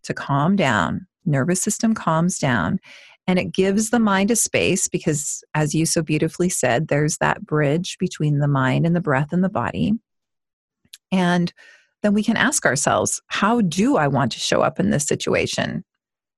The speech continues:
Do I want to react in this way? Or how can I show up as more compassionate?" So that is such a real world way. Forget any,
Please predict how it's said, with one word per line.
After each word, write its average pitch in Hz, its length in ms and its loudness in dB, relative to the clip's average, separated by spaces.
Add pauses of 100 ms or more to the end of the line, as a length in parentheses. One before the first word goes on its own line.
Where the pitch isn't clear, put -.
(180)
Do 156 200 0
I 190 100 2
want 196 260 0
to 175 120 0
react 156 400 0
in 151 100 2
this 143 260 0
way? 220 540 0 (1040)
Or 196 100 2
how 190 220 2
can 196 180 0
I 170 120 2
show 160 280 0
up 151 180 -2
as 156 140 -2
more 139 180 -2
compassionate?" 143 680 -2
So - 280 -2 (400)
that 196 280 2
is 185 340 0
such - 460 0
a 160 140 2
real 185 500 2
world 156 400 0
way. 151 440 2
Forget 226 520 0
any, 165 480 0